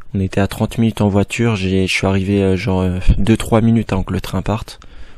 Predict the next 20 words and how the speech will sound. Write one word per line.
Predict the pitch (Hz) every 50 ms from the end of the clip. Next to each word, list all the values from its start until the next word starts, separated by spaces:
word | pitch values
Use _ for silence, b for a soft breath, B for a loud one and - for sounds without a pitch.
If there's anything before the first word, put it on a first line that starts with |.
| b
En | b 107 104
gros, | 98 98 95 104 117 120 117
euh, | 110 104
n'importe | 104 110 110 - 110 - -
quelle | - 117 117
autre | 117 101 104
voiture, | 101 107 110 - - - 139 135 - - - - - - - - - - - - - - - - - - - B B B B B B B B B B B B B - -
si | - - - - 117
elle | 107 104
avait | 104 101
pas | - - 107
roulé | 101 101 110 107 107 107 107 107 104 104 101
super | 98 - - - - 113 107 104
vite, | 104 117 127 -
quoi, | - 117 113 113
j'aurais | 101 95 98 95 95 95
loupé | 95 101 98 - 110 107
mon, | 101 98 98 98 95
mon | 95 95 95 95 95
train. | - - - 110 127